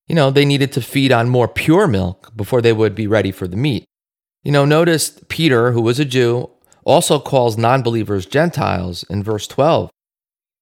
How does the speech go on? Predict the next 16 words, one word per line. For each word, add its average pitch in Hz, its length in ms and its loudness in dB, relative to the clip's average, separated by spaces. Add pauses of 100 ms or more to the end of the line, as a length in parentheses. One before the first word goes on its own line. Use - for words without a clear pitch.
(120)
And, 139 260 2
you 180 80 2
know, 143 140 2
so 151 180 2
this 165 380 2
is 131 320 0
before 156 540 2
Gentile 120 460 2
believers 104 520 0
were 110 100 2
even 113 180 0
fully 113 280 -2
integrated 107 600 0
into 90 220 -6
the 87 100 -4
church. - 460 -6